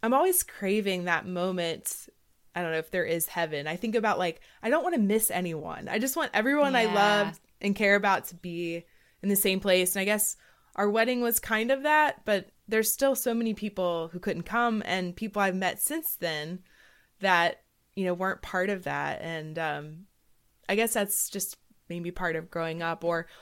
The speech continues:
Speaker 1: or the upside and downside of moving around and not staying in the same place is that there are just gonna be people, people you love you don't get to see all the time.
Speaker 2: Yeah. And, I mean, FaceTime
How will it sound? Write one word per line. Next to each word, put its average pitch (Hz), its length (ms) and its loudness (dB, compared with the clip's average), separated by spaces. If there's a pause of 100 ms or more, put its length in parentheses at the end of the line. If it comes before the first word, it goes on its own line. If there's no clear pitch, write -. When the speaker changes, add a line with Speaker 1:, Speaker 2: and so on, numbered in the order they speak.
(160)
Speaker 1:
or 196 260 4
the 180 300 4
upside 196 560 0
and 190 220 0
downside 202 560 0
of 208 140 -2
moving 226 320 2
around 240 460 0
and 196 80 -2
not 175 200 -4
staying 170 300 -4
in 202 80 -6
the 214 80 -6
same 240 240 -4
place 277 360 -4
is 202 140 -6
that 170 300 -4 (500)
there 226 120 0
are 233 40 2
just 233 200 -4
gonna 269 120 -2
be 262 140 -2
people, 269 320 -2 (140)
people 254 240 -2
you 240 100 0
love 233 260 -2
you 226 80 -6
don't 226 160 -4
get 226 120 -8
to 214 80 -12
see 269 180 -6
all 170 160 -2
the - 80 -10
time. - 400 -12 (460)
Speaker 2:
Yeah. 185 280 -4 (580)
And, 302 280 0
I 359 80 2
mean, 440 240 0 (540)
FaceTime 330 840 0